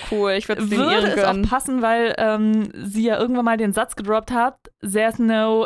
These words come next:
Speaker 2: explanation, there's just reputation."
Speaker 1: Ja.
Speaker 2: Und deswegen glauben auch ganz, ganz viele Swifties, dass es für Reputation Taylors Version keine Ankündigung geben wird und keine
Speaker 1: Cool.
Speaker 2: große Promophase,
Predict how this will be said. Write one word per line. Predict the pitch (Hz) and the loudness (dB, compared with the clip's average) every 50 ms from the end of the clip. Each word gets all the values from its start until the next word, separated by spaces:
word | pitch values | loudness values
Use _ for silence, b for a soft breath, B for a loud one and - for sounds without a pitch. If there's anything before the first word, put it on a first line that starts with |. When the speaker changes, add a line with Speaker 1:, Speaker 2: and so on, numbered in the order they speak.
| - | 0
Speaker 2:
explanation, | - 240 - - - - 247 226 233 240 233 240 - 269 247 233 | -4 -6 -6 -8 -10 -6 -4 -2 0 0 -2 -2 -2 -4 -4 -2
there's | 202 196 196 190 - - | -2 -2 -4 -4 -6 -4
just | - 220 214 220 - - - - | -4 -4 -4 -4 -8 -12 -4 -2
reputation." | 208 233 - - 190 - 175 175 175 180 - - 185 202 247 262 | -2 -2 -2 -6 -8 -6 -4 -4 -4 -4 -4 -4 -2 -2 -2 -4
Speaker 1:
Ja. | 190 175 180 196 196 196 | -6 -6 -4 -2 -2 0
Speaker 2:
Und | - 220 | 0 0
deswegen | 220 240 240 - 226 233 226 226 226 220 214 | 0 0 -2 -4 -4 -2 -2 -2 -2 -2 0
glauben | 220 220 220 226 220 | 0 0 0 0 0
auch | - 208 202 - | -2 -4 -4 -2
ganz, | - 226 240 311 330 - | -4 -2 -2 -2 -2 -2
ganz | 254 247 226 | -4 -4 -2
viele | - - 233 233 | -2 -4 -4 -4
Swifties, | - 240 247 - - 226 240 - | -4 -6 -8 -6 -6 -8 -8 -2
dass | - 214 220 - | -2 -2 -2 -2
es | 214 220 - - - | -6 -10 -12 -12 -14
für | - - - 226 220 214 - - | -12 -6 -2 0 0 0 0 0
Reputation | 220 220 - 240 214 - 254 247 269 - 247 | -2 -2 -4 -8 -6 -4 -4 -4 -4 -4 -4
Taylors | 214 233 233 240 240 - | -4 -2 -2 -2 -4 -4
Version | - 220 220 220 233 214 - - | -2 -4 -4 -2 -4 -6 -6 -6
keine | - 240 226 220 220 - - | -4 -2 -2 0 -2 -2 -2
Ankündigung | 240 311 427 415 - 311 226 226 214 185 196 190 190 | -2 -4 -2 -2 -2 -2 0 0 0 0 -2 -2 0
geben | 190 190 190 190 190 190 | 0 0 0 0 -2 0
wird | 185 202 226 - | 0 -2 -2 -2
und | 208 220 | -4 -6
keine | 214 226 220 240 240 | -4 -2 -2 0 0
Speaker 1:
Cool. | 240 | 0
Speaker 2:
große | 220 202 - 202 233 226 | 2 2 2 0 0 -4
Promophase, | - - - 254 311 349 269 226 208 - 233 196 190 196 | -6 -4 -2 -2 0 0 -2 -4 -2 -2 0 0 2 2